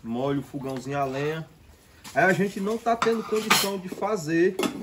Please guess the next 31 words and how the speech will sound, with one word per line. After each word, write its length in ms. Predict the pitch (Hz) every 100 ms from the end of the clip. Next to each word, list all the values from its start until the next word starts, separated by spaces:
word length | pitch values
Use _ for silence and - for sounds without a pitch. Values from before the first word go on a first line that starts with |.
| - - - _ -
uma 220 | 151 180
área 240 | 170 180 185
de 140 | 180
tijolo. 580 | - 233 185 160 135 113 - _ _ _
Mas 180 | 131 139
o 60 | 147
que 120 | 165
que 60 | 156
acontece? 600 | 160 156 156 147 120 -
Isso 220 | 165 -
é 40 | 196
muito 320 | 170 185 233
bom, 400 | 196 180 135 107 - - - -
porque 240 | 139 156
a 100 | 151
gente 240 | 156 160
vai 180 | 139 151
fazer 580 | 151 151 123 - 135 135 - - _
uma 200 | 127 151
areazinha, 800 | 139 139 147 143 110 110 143 143 - - - - -
sabe 340 | - 160 160
de 120 | 139
quê? 420 | 120 135 151 202 196 - _ - _ _ _ - 107
De 120 | 143
taipa. 680 | - - 113 117 113 107 95 - - - - - - -
Que 100 | 127
é 60 | 143
o 80 |
sonho 380 | 151 - 160 196
da 180 | 190 185
gente, 480 | 147 165 185 180